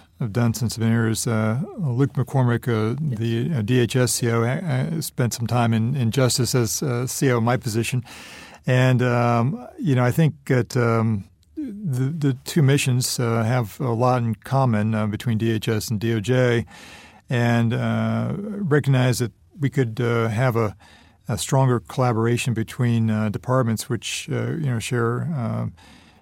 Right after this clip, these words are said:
Speaker 1: a lot of the same missions and, and drive, more effectively drive innovation and, uh, cost-effective, uh, technical solutions. So, so we did, uh, have a meeting of the, you know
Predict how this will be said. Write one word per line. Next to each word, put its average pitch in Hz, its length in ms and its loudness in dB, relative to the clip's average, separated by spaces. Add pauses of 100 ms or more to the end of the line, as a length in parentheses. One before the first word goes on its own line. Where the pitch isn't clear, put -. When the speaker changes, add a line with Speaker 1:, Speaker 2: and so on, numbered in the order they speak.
(140)
Speaker 1:
a 110 200 -2
lot 117 260 0
of 107 120 0
the 107 100 -4
same 113 320 0
missions 110 480 0
and, 107 280 0
and 123 380 0
drive, 127 800 2
more 139 180 4
effectively 135 420 2
drive 117 400 2
innovation 113 680 0
and, 107 260 0
uh, 104 160 -2
cost-effective, 117 920 -2
uh, 110 220 -2
technical 120 380 -2
solutions. 113 480 -4
So, 127 200 0 (600)
so 139 160 2
we 131 100 4
did, 131 320 4
uh, 120 360 2
have 127 380 0
a 123 100 0
meeting 127 640 2
of 113 140 -2
the, 110 100 -6 (220)
you 139 120 0
know 113 100 -2